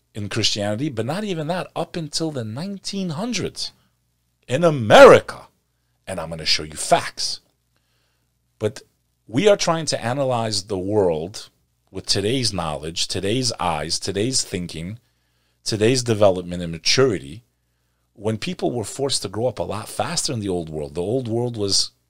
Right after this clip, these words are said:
much more dangerous. Lifespans were shorter. People's marriage customs were very different. Most marriages were arranged marriage throughout most of the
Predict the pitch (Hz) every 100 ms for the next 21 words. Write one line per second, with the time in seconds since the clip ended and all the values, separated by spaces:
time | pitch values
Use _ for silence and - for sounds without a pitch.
0 | _ 104 - - 110 101 85 87 80 73
1 | - - - _ _ _ _ 98 127 135
2 | - 123 120 104 98 - - 139 131 76
3 | - _ _ _ _ _ _ _ - 143
4 | 143 127 101 110 139 139 131 - 120 -
5 | 101 92 98 98 95 95 147 - 90 98
6 | - 110 104 107 113 120 113 110 123 123
7 | 120 190 190 113 92 82 76 65 - -
8 | _ _ _ 107 101 95 95 98 98 90
9 | - 82 80 85 76